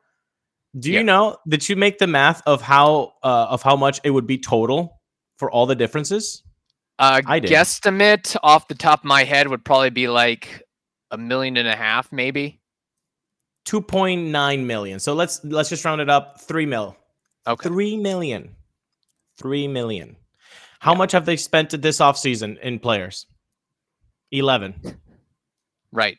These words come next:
Speaker 1: I know you can say forty because of the three-year deal, but what are they paying Zach Eflin this year? Is eleven million dollars.
Speaker 2: Yes.
Speaker 1: So they spent eleven million dollars in free agency,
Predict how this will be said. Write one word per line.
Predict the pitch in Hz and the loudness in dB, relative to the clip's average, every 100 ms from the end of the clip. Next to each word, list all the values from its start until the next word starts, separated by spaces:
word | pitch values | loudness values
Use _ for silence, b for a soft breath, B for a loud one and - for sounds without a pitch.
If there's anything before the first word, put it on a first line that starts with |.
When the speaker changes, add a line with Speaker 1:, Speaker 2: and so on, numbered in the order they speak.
| - | -2
Speaker 1:
I | 151 | 0
know | 196 | 2
you | 196 | 2
can | 196 175 | 0 2
say | 180 | 2
forty | 156 - 170 170 165 | 0 -2 0 0 0
because | 147 160 143 147 139 | -4 -8 -4 -4 -2
of | 131 | -4
the | 120 | -4
three-year | 143 143 139 135 | -4 -4 0 -2
deal, | 127 127 | 0 -2
but | 127 131 | -2 -4
what | 139 147 | -2 0
are | 160 | 0
they | 156 | -2
paying | 139 135 139 | -2 -4 -2
Zach | 123 120 | -2 0
Eflin | 120 113 120 | -2 -4 -6
this | 113 - | -6 -8
year? | 92 78 _ _ _ _ - | -12 -14 _ _ _ _ -12
Is | 98 | -4
eleven | 110 104 104 | -2 -2 -2
million | 101 87 80 | -10 -12 -14
dollars. | - - - - - | -16 -16 -20 -20 -10
Speaker 2:
Yes. | 104 73 | -8 -8
Speaker 1:
So | - - 127 120 113 110 _ _ _ _ _ - | -12 -4 0 0 -2 -8 _ _ _ _ _ -6
they | 120 143 | 2 2
spent | 143 135 127 - - | 2 -2 -2 -4 -6
eleven | 123 123 143 185 | 0 2 2 2
million | 196 190 202 | 2 4 2
dollars | 180 175 175 | 2 0 0
in | 165 | -4
free | 147 160 | -4 0
agency, | 131 117 117 - 127 | 0 0 -6 -6 -8